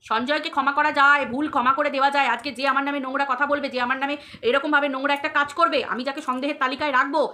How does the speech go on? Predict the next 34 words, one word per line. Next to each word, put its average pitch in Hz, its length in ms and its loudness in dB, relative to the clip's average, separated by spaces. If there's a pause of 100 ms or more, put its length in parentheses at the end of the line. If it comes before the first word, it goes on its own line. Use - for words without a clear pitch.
(120)
তাকে 226 160 -10
আমি 240 80 -6
ক্ষমা 214 240 -4
করব? 349 500 -2 (400)
যার 254 180 2
নামে 254 200 -2
আমি 285 160 -2
এফআইআর 294 240 0
করতে 320 240 -4
যাব, 277 180 0
যার 240 160 -2
নামে 254 180 -2
আমি 285 100 -6
সাইবার 262 260 -4
ক্রাইমে 302 240 -2
গিয়ে 285 140 -4
কেস 294 180 -6
করতে 311 260 -8
যাব, 277 280 0 (760)
এগুলো 254 180 -4
তাহলে 294 220 0
রিভেঞ্জ 262 420 -6
নয়? 269 260 2 (280)
এগুলো 240 200 -6
রিভেঞ্জ 277 400 -4
নয়। 302 200 2 (220)
হঠাৎ 285 240 0
করে 392 120 0
ক্ষমা 330 240 2
করে 339 140 0
দেওয়া 330 160 2
হলো 302 140 2
একটা 294 140 -4
ভিডিওতে, 269 580 -4